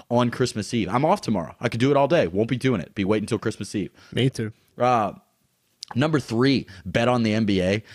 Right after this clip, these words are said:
Speaker 1: Uh, pretty classic, you know, making those little comments to your relatives. "Oh, Will, it's great to see you." "Yeah, it'd be great if the Nets would score. Nice to see you, too."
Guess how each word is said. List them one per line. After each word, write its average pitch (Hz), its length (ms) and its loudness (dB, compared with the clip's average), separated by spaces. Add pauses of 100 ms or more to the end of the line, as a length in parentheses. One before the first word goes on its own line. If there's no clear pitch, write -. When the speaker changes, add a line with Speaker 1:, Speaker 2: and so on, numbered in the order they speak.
(160)
Speaker 1:
Uh, 101 300 2
pretty 113 220 0
classic, 98 580 -2
you 98 80 -2
know, 90 160 2
making 95 320 0
those 92 200 -2
little 95 180 0
comments 92 540 -2
to 101 100 -4
your 85 80 -2
relatives. 92 420 -2
"Oh, 147 220 4
Will, 131 260 4
it's - 120 -2
great 120 200 2
to - 60 -6
see - 160 2
you." 104 60 4
"Yeah, 107 260 4
it'd 90 100 -4
be 104 100 2
great 110 280 2
if 104 120 -2
the 98 120 -2
Nets 87 420 0
would 92 140 -2
score. 90 480 -2
Nice 107 320 -2
to 95 60 -2
see 110 180 2
you, 104 180 4
too." 92 340 2